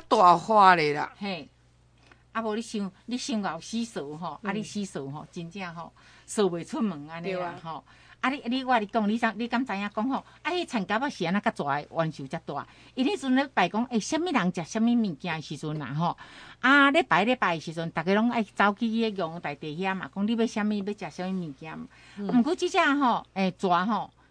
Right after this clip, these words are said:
Speaker 2: 对足远的来，扫甲足慢的。啊，水果咧跳是毋是足紧的？啊，伊就跳咚咚咚咚咚，啊，伊就跳去啦吼！啊，跳去的时阵，伊跳跳的，啊，佮看到迄尾蛇咧，扫足慢的哦吼。伊佮回头甲笑呢。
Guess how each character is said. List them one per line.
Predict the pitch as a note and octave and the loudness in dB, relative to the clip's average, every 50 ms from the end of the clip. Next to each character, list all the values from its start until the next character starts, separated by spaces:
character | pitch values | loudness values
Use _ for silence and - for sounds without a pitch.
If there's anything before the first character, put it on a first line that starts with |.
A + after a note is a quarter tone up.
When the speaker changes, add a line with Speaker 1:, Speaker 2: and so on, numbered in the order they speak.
| _ _ - | _ _ 0
Speaker 2:
对 | - F#4+ | 0 0
足 | - - F#4+ D4 | 2 2 0 2
远 | C4+ B3 A3+ A3 | 4 4 4 4
的 | G#3 | 2
来， | F3+ E3 E3+ | 2 0 -2
扫 | - - F#3 D3 | -2 -2 -2 0
甲 | F3+ F#3 | -2 -2
足 | - G#3+ | -2 -2
慢 | F#3+ F3 D#3+ D#3 | -2 -2 -4 -4
的。 | E3 E3 - - | -6 -10 -6 -6
啊， | C4 - | -6 -4
水 | - D4 C4+ | -4 -6 -2
果 | D4 C#4 C4+ | 0 0 0
咧 | C#4 | 0
跳 | C4 - G#3+ E3 | -2 -4 -6 -6
是 | D3 - E3+ | -4 -6 -10
毋 | D3+ | -10
是 | C3+ - - | -10 -8 -6
足 | - A3 - - | -6 -6 -4 -2
紧 | A#3+ G#3 E3+ | -2 -2 -2
的？ | C3+ - _ _ _ _ _ _ _ _ - | -4 -10 _ _ _ _ _ _ _ _ -2
啊， | - C#4 | -2 0
伊 | - | 2
就 | E4+ - F#3+ | 2 0 0
跳 | - - D4+ E4+ F#4+ | 0 0 -2 -2 0
咚 | - - B3 G#4+ G#4 | 2 2 2 2 2
咚 | - C#4+ C#4+ D4+ | 0 0 0 0
咚 | - D4 C#4+ C#4 | 0 0 -2 0
咚 | C4+ D4 D4 C4 | 0 -2 -4 -2
咚， | - - - F3 - - - - _ - | -4 -4 -4 -6 -16 -20 -20 -16 _ 0
啊， | F#4 G4+ | 0 0
伊 | D4 A3 | 2 0
就 | A#3 G#3+ | -2 -2
跳 | - - G3 F3+ D3+ | -2 -2 -2 -2 -2
去 | - - - D#3+ C#3+ | -4 -6 -10 -8 -8
啦 | D3 C#3 - - C3 | -6 -8 -8 -4 0
吼！ | D#3+ F#3+ - - - - - - - - | 0 0 0 -2 -10 -20 -20 -20 -10 -4
啊， | - | -4
跳 | G4+ - - D#4+ A#3 | -4 0 2 2 2
去 | F#3 G3+ A3+ | 2 4 4
的 | G#3 F#3 | 4 4
时 | F#3+ G#3 G#3 | 2 0 -4
阵， | A3 A3+ | -4 -4
伊 | A3 | -8
跳 | - - - F#4 D#4 B3+ | -10 -6 -2 -2 -2 -2
跳 | - A3 G3+ E3+ | -2 -4 -2 -2
的， | E3+ E3+ - | -2 -2 -4
啊， | A3+ | -4
佮 | A#3 C4+ - _ _ _ _ _ - | -6 -8 -14 _ _ _ _ _ -12
看 | - D#4 C#4 | -4 -4 -2
到 | G3 F#3 | -2 0
迄 | F#3 A3 A3+ | 0 0 0
尾 | B3 A#3 - | 0 -2 0
蛇 | - F3 B2+ D#3 | 0 -2 -2 0
咧， | F3+ G#3+ | -2 -4
扫 | - - F3 D3 | -2 -2 -2 0
足 | - G3+ | 0 0
慢 | G3 F#3 F3+ D#3+ E3 E3 | 0 2 2 2 2 0
的 | D#3+ D#3+ | -2 -2
哦 | E3+ F3 | -2 0
吼。 | E3+ G3 E3+ - - - - - - - - - | 0 0 -2 -2 -6 -14 -20 -20 -20 -20 -16 -4
伊 | - B3+ | -4 0
佮 | A#3+ E4+ F#4+ - | 4 4 4 6
回 | A#3+ A3 | 6 4
头 | A3+ A3 A3+ | 8 8 6
甲 | A3+ B3+ A#3+ | 8 8 4
笑 | - - - A#3 G#3 F#3+ G3 | 4 6 8 10 10 10 10
呢。 | A3 A#3 A3 F3+ C3+ | 8 8 6 4 2